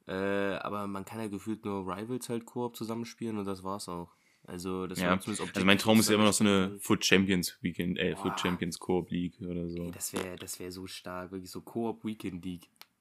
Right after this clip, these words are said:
Speaker 1: Das
Speaker 2: Ja,
Speaker 1: wär's
Speaker 2: hätte ich,
Speaker 1: wirklich.
Speaker 2: hätte ich Bock drauf.
Speaker 1: Ja, das wär
Speaker 2: Ja,
Speaker 1: richtig
Speaker 2: ja.
Speaker 1: stark. Aber gut, ich glaub, dieser Wunsch bleibt unerhört,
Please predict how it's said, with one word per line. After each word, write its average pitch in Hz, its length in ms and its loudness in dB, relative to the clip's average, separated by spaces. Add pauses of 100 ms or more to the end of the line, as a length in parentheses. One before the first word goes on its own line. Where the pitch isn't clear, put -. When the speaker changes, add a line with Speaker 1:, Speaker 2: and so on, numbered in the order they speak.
(600)
Speaker 1:
Das 101 280 -8
Speaker 2:
Ja, 101 120 6
Speaker 1:
wär's 92 200 2
Speaker 2:
hätte 107 80 0
ich, 95 180 -4
Speaker 1:
wirklich. 95 180 -10
Speaker 2:
hätte 98 120 -6
ich 98 120 -8
Bock 95 220 -8
drauf. 92 260 -6
Speaker 1:
Ja, 95 240 -10 (680)
das - 160 -16
wär 98 80 -4
Speaker 2:
Ja, 90 60 -2
Speaker 1:
richtig 85 200 -6
Speaker 2:
ja. 82 60 -10
Speaker 1:
stark. 87 280 -10
Aber 92 180 -2
gut, 92 260 -8 (520)
ich - 60 -20
glaub, - 120 -12
dieser 95 260 -2
Wunsch 98 260 -4
bleibt 92 180 -6
unerhört, 85 580 -6